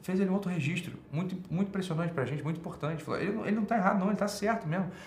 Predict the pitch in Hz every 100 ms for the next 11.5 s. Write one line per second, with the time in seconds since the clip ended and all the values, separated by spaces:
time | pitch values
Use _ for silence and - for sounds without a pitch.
0 | - 127 165 185 185 170 156 180 170 -
1 | 170 170 170 151 135 110 151 160 156 147
2 | 135 156 147 - 120 135 147 107 73 -
3 | - - - - - - - - - -
4 | - - - - - - 131 135 156 165
5 | 165 151 156 160 131 - 156 151 131 -
6 | 135 127 147 151 147 135 - - - 151
7 | 139 110 90 - 123 135 139 135 139 135
8 | - 160 135 98 - - - - 113 127
9 | 156 135 - 123 151 160 123 120 156 139
10 | 110 127 151 160 104 104 107 127 143 147
11 | 113 110 156 113